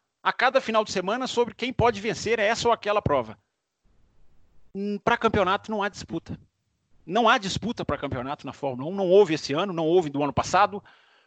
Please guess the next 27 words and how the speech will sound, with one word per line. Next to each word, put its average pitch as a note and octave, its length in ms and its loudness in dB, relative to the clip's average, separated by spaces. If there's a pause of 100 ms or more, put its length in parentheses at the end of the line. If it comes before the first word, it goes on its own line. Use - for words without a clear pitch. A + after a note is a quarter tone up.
(140)
não F#3 180 4
houve F3 320 6
do, D#3 220 0
em D#3+ 160 -6
dois D3 200 4
mil D3+ 100 -4
e - 20 -4
dezessete, F#3 680 -2 (460)
eh, D#3 420 -2 (140)
aí E3 260 2
dois D#3+ 220 4
mil E3 80 -2
e - 20 -4
dezesseis D#3 340 -2
pra C#3+ 140 2
trás D3 260 2
era C#3+ 120 -2
uma C#3+ 80 -6
questão D3 320 -6
interna C#3 420 -2
da B2+ 120 -6
Mercedes, C3 440 -4
era C3 140 0
outro D3 260 0
tipo - 320 -8
de A#2 120 -10
jogo. F3 380 2